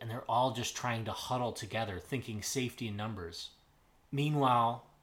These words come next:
the Indians are getting on top of the ledges and on top of the banks of the Monongahela and shooting down at them.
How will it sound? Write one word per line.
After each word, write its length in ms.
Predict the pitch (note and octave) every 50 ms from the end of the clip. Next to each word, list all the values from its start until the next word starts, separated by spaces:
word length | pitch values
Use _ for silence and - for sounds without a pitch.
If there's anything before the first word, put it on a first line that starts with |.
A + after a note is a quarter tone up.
| _ _ _ _ _ _ _ -
the 80 | C#3
Indians 500 | C#3 C#3+ D3+ D3+ D#3+ D#3 D3+ C#3+ C3 A#2+
are 80 | C#3 B2+
getting 340 | G#2+ G2 C3 C#3+ D3 D3 C3+
on 160 | A#2+ A#2+ A#2+
top 300 | A#2+ - C3+ C3+ C3+ -
of 140 | C#3 A2 G#2+
the 100 | A2 G#2+
ledges 480 | G#2+ A#2 A#2+ A#2+ G#2+ G#2+ G#2+ F#2+ F2
and 100 | G2+ G2+
on 120 | G2+ G#2 G2+
top 240 | - A#2+ A#2+ - -
of 80 | A2
the 40 | G#2
banks 460 | F#2 - B2 A#2 A#2 A#2+ A2 - -
of 60 | -
the 100 | G#2 G#2+
Monongahela 800 | G#2 G#2 G#2 G#2 G#2 G#2 G#2 G2 F#2+ G2+ F2 G#2+ A#2+ A2+ A2 G#2+
and 160 | G2 G#2+ G#2+ -
shooting 460 | - - - D3+ D3 C#3 C#3+ B2+ A#2
down 260 | B2 A#2+ A#2+ B2 B2
at 120 | A#2 -
them. 140 | - G2+ F#2+